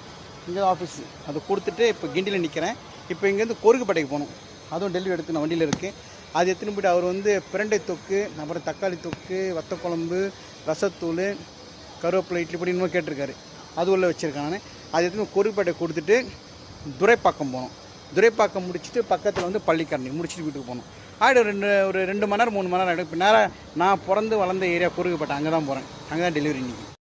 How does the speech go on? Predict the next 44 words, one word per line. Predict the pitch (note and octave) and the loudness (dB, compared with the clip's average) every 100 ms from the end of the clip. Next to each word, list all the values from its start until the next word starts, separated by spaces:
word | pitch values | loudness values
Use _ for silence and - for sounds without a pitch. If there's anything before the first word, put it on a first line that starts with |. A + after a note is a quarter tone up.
| - - - - F#3 G#3+ | -10 -6 -4 -4 0 0
ஓகே, | G#3+ A3+ G#3+ | 4 4 4
இப்போ | F3+ E3+ | 0 -2
கிண்டிலேருந்து | - C4+ C4+ B3 C4+ | 0 2 2 2 4
நான் | A#3+ G#3 | 4 2
வந்து | A3+ B3+ G#3 F#3 F#3 | 4 4 4 2 0
தங்கசாலைக்கு | B3 C4+ B3 G#3 F3+ | 6 8 8 6 4
வந்துட்டேன், | F3+ E3+ D3+ | 2 2 6
வண்ணாரப்பேட்டை. | G#3+ A#3 F3+ D#3 D#3 - - | 6 6 4 2 0 0 0
இது | G3+ | 0
வந்து | - | 2
தங்கசாலை | G#3+ C#4 B3 A3 E3+ | 6 6 8 6 4
பிரிட்ஜ், | F#3+ F3 | 2 2
மின்ட் | A#3 C4 C4+ | 4 4 4
பிரிட்ஜுன்னுவாங்க. | A3 A3+ G3+ F3+ E3 G3 B3+ - - - - - - - - - E3+ | 4 2 4 4 4 4 2 2 2 2 2 2 0 0 2 4 6
நான் | F3+ | 6
இதில் | G#3 C4+ A#3+ - F3 F3 F#3+ | 8 8 8 4 2 4 4
ஓத்த | B3+ C4 | 4 6
நடந்திருக்கேன். | B3+ B3 B3 A#3+ G#3 - | 6 6 4 6 4 4
நான் | - A3+ | 4 4
வந்து | B3+ A#3+ | 6 6
சவுகார்பேட்டை | C4 C#4+ B3+ A3 A3 | 8 8 8 6 6
ஹிந்தி | C#4 - | 4 6
திராட்சை | B3+ A3+ G3+ | 6 6 6
ஸ்கூல் | - - | 6 6
படிக்கிறப்போ | G#3 G3+ - - - - - | 8 8 8 8 6 6 6
இந்த | - - | 6 6
பிரிட்ஜ் | G3+ A#3+ | 6 8
வழியா | A#3+ B3 | 8 10
தான் | A#3 | 10
ஏறி | A#3 G#3+ | 10 10
போவேன், | G#3+ C4 - | 10 10 10
இந்த | F#3 F3+ | 8 8
பிரிட்ஜ் | - G#3+ | 8 10
வழியா | G#3+ | 10
தான் | G3+ | 10
ஏறுவேன். | F#3 A#3+ C4 - - - | 8 8 6 4 4 6
இந்த | A3+ G#3+ | 6 6
பிரிட்ஜை | C#4 C#4+ | 6 6
இன்னொரு | B3+ C#4 C4 | 8 8 8
விஷயம் | C4+ | 6
என்னென்னா, | C4 A#3 C#4+ B3 | 6 6 6 6
என் | A3 | 6
ஒய்ஃப் | B3 C4+ | 6 6
வந்து | B3+ A#3+ | 6 6